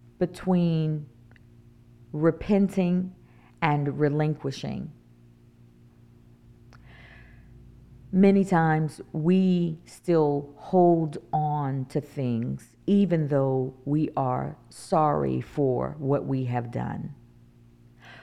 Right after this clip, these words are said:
We hold things in our hearts. We hold things in our minds.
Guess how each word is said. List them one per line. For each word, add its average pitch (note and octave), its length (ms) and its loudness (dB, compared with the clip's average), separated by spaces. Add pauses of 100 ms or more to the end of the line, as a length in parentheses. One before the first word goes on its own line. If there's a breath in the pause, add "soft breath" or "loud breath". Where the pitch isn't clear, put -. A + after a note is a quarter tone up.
(120)
We D#3+ 160 6
hold E3 600 2
things B2 520 -2 (460)
in C#3 140 -2
our B2 180 -2
hearts. B2 480 -8 (760 loud breath)
We F3+ 160 4
hold F3 640 4 (140)
things D3 600 -2
in C#3+ 120 -2
our B2+ 180 -2
minds. B2+ 840 -4